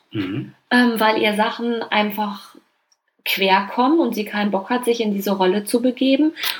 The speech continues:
Speaker 2: Und mit diesem, ähm, mit diesem, ähm, Handkantenschlag, der ist ja, der ist ja oft übertrieben, ne?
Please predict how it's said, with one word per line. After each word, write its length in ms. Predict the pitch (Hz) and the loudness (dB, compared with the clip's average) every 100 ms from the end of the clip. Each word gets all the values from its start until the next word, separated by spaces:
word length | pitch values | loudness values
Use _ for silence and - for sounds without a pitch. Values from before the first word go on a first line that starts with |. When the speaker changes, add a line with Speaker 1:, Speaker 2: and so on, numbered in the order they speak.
| - | -4
Speaker 2:
Und 120 | 233 | 0
mit 140 | 220 220 | 0 0
diesem, 580 | 214 202 202 196 202 - _ | 0 2 2 2 -4 -14 _
ähm, 420 | 208 202 185 180 175 - - _ - - - | 0 2 0 -4 -8 -16 -18 _ -18 -10 -2
mit 220 | 202 - | 0 2
diesem, 460 | 208 190 180 180 175 - - - - | 0 2 0 0 -4 -14 -18 -12 0
ähm, 480 | 202 180 170 165 - _ _ _ _ _ - | 0 2 -2 -6 -12 _ _ _ _ _ -12
Handkantenschlag, 1300 | - 196 208 - 277 285 - 277 - 277 294 359 - - - - - _ _ _ _ _ _ | -2 0 0 -2 -2 -2 0 0 0 0 0 -4 -8 -18 -20 -20 -20 _ _ _ _ _ _
der 160 | 214 190 | 0 2
ist 120 | 240 | 0
ja, 400 | 226 202 196 196 - _ | 0 0 -2 -4 -12 _
der 140 | 208 - | -4 -2
ist 100 | 208 | -2
ja 160 | 220 - | -2 -2
oft 280 | 220 - | -4 -4
übertrieben, 840 | - 220 220 - 285 320 175 165 180 _ | -8 -6 -6 0 4 4 2 -4 -10 _
ne? 300 | 208 247 359 | 0 2 0